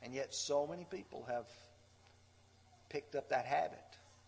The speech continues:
that sin of Saul.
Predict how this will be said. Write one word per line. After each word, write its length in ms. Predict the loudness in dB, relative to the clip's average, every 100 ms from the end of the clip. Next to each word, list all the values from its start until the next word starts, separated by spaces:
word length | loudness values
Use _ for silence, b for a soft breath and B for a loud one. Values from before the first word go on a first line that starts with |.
| -20 -20 -20 _
that 200 | 0 0
sin 340 | 0 -2 -4 -8 -12 -18 -20 -20 -20 -20 -20 _ _ -20 -20 -16 -10
of 120 | -4
Saul. 460 | 0 2 2 -4